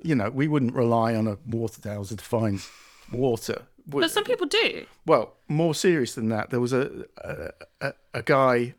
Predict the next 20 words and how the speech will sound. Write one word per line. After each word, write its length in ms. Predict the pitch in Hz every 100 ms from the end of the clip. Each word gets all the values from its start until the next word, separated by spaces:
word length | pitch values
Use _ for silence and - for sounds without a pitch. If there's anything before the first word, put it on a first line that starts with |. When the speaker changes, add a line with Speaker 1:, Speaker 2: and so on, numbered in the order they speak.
| -
Speaker 1:
and 140 | 117
I 60 | 117
don't 200 | 147 139
know 220 | 127 127 - 117
when 340 | 117 139 131
it 80 | 120
was, 480 | 127 120 95 104 - _ - - - -
but 120 | 135
claimed 380 | - 139 135 120
to 120 | -
have 100 | 113
developed 540 | 135 135 139 123 - - - -
a 100 | -
technique 680 | - 135 127 127 120 110 - _ _ _ _ _ -
that 200 | 127 -
could 180 | 123 120
discover 520 | 123 - 151 127 120
hidden 460 | 101 - 143 123 117
explosive 760 | - - - 123 113 - -
devices. 760 | 120 131 123 120 - - -